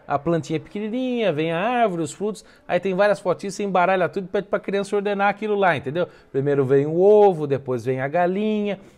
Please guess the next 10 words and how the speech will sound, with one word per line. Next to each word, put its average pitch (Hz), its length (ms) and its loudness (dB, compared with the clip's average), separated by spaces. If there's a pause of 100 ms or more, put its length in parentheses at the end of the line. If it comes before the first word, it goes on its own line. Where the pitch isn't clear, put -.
(100)
a 131 100 -4
galinha 135 360 0
bota 139 280 0
outro 170 200 -4
ovo, 190 200 -2
entendeu? 156 300 0
Isso 139 160 -4
é 202 60 4
ordenação 208 640 -2 (380)
temporal. 185 840 2